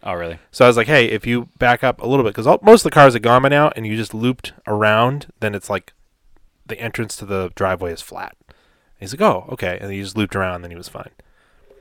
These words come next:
Speaker 2: Like, I was parked down there in the town 'cause whatever, it, it'll go up it.
Speaker 1: Yep.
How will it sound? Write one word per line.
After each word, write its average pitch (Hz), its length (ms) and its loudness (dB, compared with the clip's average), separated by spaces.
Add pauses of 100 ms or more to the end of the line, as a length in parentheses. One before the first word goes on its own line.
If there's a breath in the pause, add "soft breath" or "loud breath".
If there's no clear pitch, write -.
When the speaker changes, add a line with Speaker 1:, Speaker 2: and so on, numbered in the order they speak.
(240 soft breath)
Speaker 2:
Like, 98 300 -6
I 160 160 6
was 185 120 6
parked 120 260 4
down 104 140 2
there 101 160 2
in 95 80 0
the 95 60 -10
town 95 380 -4
'cause 90 200 -8
whatever, 87 400 -6 (180)
it, 98 140 -12 (100)
it'll 104 200 -8
go 95 160 -4
up 90 140 -4
it. 92 140 -8 (200)
Speaker 1:
Yep. 101 180 -10